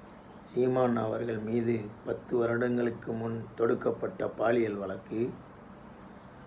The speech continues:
கடந்த சில தினங்களுக்கு முன் நீதிபதி முன் கொண்டு வரப்பட்டது. அதை விசாரித்த நீதிபதிகள் அதில்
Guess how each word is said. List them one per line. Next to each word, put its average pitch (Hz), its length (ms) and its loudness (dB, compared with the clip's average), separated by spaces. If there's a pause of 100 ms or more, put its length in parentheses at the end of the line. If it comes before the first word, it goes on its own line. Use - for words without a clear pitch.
(140)
கடந்த 120 480 0
சில 117 260 0
தினங்களுக்கு 123 640 2
முன் 110 300 -2 (440)
நீதிபதி 117 800 2 (280)
முன் 120 320 -2 (140)
கொண்டு 120 280 4
வரப்பட்டது. 110 600 -6 (1600)
அதை 113 280 4
விசாரித்த 131 600 8
நீதிபதிகள் 117 960 4 (1400)
அதில் 117 640 4